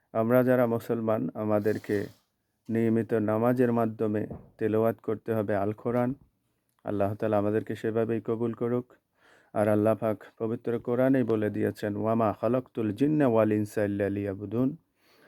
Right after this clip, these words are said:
আল্লাহ পাক জিন জাতি এবং আমরা মানব জাতিদের সৃষ্টি করেছেন একমাত্র আল্লাহর ইবাদত করার জন্য।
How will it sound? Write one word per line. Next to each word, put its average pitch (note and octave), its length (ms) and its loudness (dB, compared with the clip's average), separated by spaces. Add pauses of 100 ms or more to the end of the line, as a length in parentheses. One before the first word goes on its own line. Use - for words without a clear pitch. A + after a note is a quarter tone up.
(140)
আল্লাহ G#2+ 260 0
পাক A2+ 200 0
জিন A2+ 300 -2
জাতি A#2 300 2
এবং A#2 340 0 (100)
আমরা A2 260 -2
মানব G#2+ 320 -2
জাতিদের A#2+ 440 -2
সৃষ্টি A#2+ 400 -6
করেছেন B2 400 -2
একমাত্র A2+ 420 -6
আল্লাহর A2 380 0
ইবাদত A2 420 0
করার A#2+ 320 0
জন্য। A2+ 400 -2